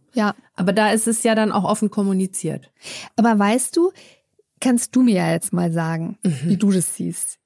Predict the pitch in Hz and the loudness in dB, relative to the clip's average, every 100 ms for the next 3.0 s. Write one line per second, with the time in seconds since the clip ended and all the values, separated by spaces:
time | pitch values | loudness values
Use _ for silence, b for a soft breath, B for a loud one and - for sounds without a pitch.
0 | - 208 254 262 294 277 247 262 - 262 | -6 -2 -2 -2 -2 0 0 0 -2 0
1 | 269 285 - _ _ _ 233 196 190 240 | 0 0 -6 _ _ _ -2 2 2 2
2 | - - _ _ 202 190 - - - | -2 -10 _ _ 0 0 -2 -10 -14